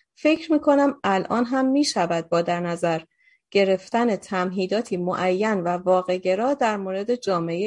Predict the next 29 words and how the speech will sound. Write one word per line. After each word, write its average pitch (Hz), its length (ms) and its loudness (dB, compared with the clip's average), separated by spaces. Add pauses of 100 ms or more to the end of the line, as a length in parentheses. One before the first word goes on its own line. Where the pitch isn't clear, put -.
ایران 170 340 -6
هم 202 260 -4
آمارگیری 160 600 -2
کرد. - 260 -8 (440)
مهم 190 280 4
این 226 100 4
است 233 240 0
که 254 140 -2 (100)
آمارگیر 175 760 2
دارای 185 340 2
پیش‌داوری 175 840 -2
یا 208 140 0
قصد 160 440 -6
قبلی 160 300 -2
نباشد 208 500 2 (760)
و 175 400 0
این 269 280 4
نکته 233 360 2
است 277 220 -6
که 277 280 2
در 185 260 0
این 277 180 -2
نظرسنجی 233 680 -4
اخیر 202 520 -4
وجود 170 340 -2
نداشته 185 500 -4
است.» - 420 -12 (1160)
خیلی 175 320 -2
ممنونم. 170 560 -4